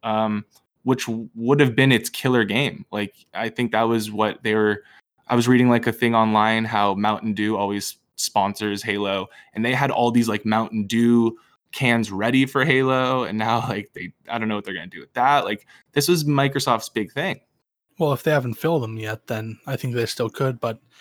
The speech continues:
Speaker 2: it actually kinda reminded me because you said something funny. Can't remember if it was last week or a couple weeks ago that, um, Halo has launched on almost every console generation. I was like, "I don't know. That doesn't sound right." And it turns out, no.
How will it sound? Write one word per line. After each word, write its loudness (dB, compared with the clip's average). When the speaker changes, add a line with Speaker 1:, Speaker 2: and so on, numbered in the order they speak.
Speaker 2:
it -6
actually -2
kinda 0
reminded -2
me -6
because -8
you -2
said -4
something -6
funny. -4
Can't 0
remember 0
if -4
it -4
was -6
last -2
week -6
or -6
a -8
couple -4
weeks -8
ago -4
that, -2
um, -2
Halo 0
has -2
launched -4
on -4
almost -4
every -6
console -4
generation. -4
I -2
was -4
like, -6
"I -4
don't -2
know. -2
That -6
doesn't -8
sound -4
right." -10
And -4
it -8
turns -2
out, 0
no. -4